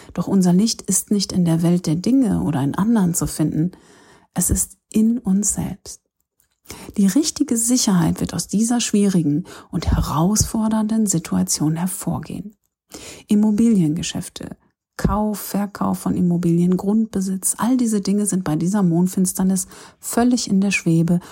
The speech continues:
und sehr instabil. Das Gleiche gilt für alle geschäftlichen und finanziellen Angelegenheiten, denn Merkur hat jetzt seine eigene Seite verlassen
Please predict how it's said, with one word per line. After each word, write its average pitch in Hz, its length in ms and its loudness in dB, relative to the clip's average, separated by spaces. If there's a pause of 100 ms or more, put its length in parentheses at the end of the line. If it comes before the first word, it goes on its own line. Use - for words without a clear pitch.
(140)
und 170 120 0
sehr 185 320 2
instabil. 180 680 -4 (600)
Das - 160 -4
Gleiche 151 440 0
gilt 202 160 0
für - 180 -8
alle 269 180 2
geschäftlichen 226 600 -2
und 208 100 -2
finanziellen 208 720 0
Angelegenheiten, 160 840 2 (380)
denn 170 180 2
Merkur 214 380 2
hat 220 140 -2
jetzt 190 220 -2
seine 196 340 -2
eigene 233 380 0
Seite 185 360 0
verlassen 175 580 0